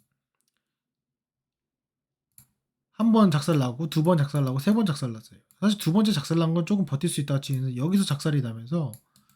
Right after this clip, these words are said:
맛이 가버렸어요. 왜냐면은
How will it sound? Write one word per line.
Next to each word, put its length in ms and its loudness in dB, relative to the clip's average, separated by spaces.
맛이 320 2
가버렸어요. 500 0
왜냐면은 560 4